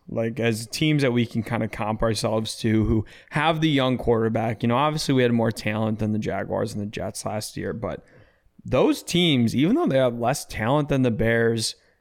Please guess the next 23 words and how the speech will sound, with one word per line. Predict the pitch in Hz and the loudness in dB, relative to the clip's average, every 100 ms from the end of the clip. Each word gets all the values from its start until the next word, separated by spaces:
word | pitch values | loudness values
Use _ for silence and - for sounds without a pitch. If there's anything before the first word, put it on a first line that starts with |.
| _ _ - | _ _ -2
probably | 120 123 147 156 135 | 2 2 4 2 2
equal, | 120 127 - 135 127 120 - | 2 0 2 2 4 2 -2
like, | 110 104 | -6 -6
roster | 104 107 104 117 - 123 110 | -6 -4 -2 -4 0 0 2
outlook | 110 110 80 117 120 110 | 0 -2 0 -2 -2 -8
as | - | -8
far | 110 110 | -4 -2
as, | 110 | -4
like, | 104 - | -8 -8
future | - 117 - 120 | 0 0 2 -2
goes, | 110 107 110 113 - _ _ _ | 0 -2 -2 -4 -12 _ _ _
they | 117 123 196 | -2 2 2
sold | 277 - 156 160 147 | 0 2 6 6 4
hard | - 110 113 127 135 | 0 0 2 4 2
into | 120 120 117 | 0 0 -2
trying | - 110 113 117 | -4 -2 0 0
to | |
find | - 110 110 110 | 0 -2 0 -2
talent | 107 107 117 - | -2 0 -2 -2
for | 110 | -4
their | 104 | -2
young | 104 78 95 | -4 -6 -8
quarterback. | - - 82 - - - | -8 -8 -8 -12 -14 -16